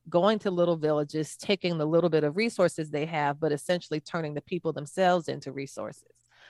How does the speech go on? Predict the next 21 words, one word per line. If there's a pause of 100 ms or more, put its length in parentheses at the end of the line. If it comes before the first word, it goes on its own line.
(200)
Um,
and
that, (340)
you
know,
what,
what
I
would
like
to
think, (100)
and
one
of
the
things
I
like
about
what